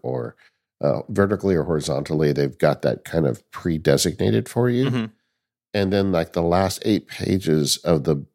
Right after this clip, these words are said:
Speaker 1: book are perforated. And, like, when I'm out talking to somebody and I might write down notes for them, I can just tear it out very easily. And I thought,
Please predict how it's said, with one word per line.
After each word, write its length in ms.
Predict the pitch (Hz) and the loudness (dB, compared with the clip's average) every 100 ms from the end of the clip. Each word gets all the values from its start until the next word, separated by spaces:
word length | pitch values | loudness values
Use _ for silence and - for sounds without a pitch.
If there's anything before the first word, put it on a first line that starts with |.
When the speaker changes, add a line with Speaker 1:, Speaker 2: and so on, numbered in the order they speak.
| _ | _
Speaker 1:
book 240 | 82 78 73 | 4 4 4
are 140 | 71 | 0
perforated. 920 | - - 87 - 98 98 107 117 120 - _ _ _ _ _ | -2 -4 -4 0 0 2 2 0 -4 -10 _ _ _ _ _
And, 140 | 101 92 | -2 0
like, 180 | 87 | 0
when 100 | 95 | 0
I'm 140 | 90 87 | 0 2
out 240 | 90 - | 2 0
talking 380 | - 82 82 92 | -4 -4 -2 -2
to 60 | 87 | 0
somebody 420 | 95 87 87 80 | 2 2 2 0
and 80 | 71 | 0
I 40 | |
might 220 | 71 73 | -2 -4
write 240 | - 71 - | -2 -4 -2
down 220 | 76 71 | -4 -2
notes 240 | 76 78 | -2 -2
for 180 | - 80 | 0 2
them, 180 | 71 67 | 2 2
I 80 | 65 | 0
can 160 | 76 | -2
just 220 | 69 71 | -2 -2
tear 260 | - 82 73 | -2 -2 0
it 40 | 69 | 2
out 280 | 65 62 67 | 2 0 0
very 240 | 65 67 | 0 0
easily. 560 | 50 73 73 65 67 67 | 0 -2 -2 0 -2 -2
And 120 | - | -6
I 80 | 71 | -4
thought, 280 | 71 62 | -2 -2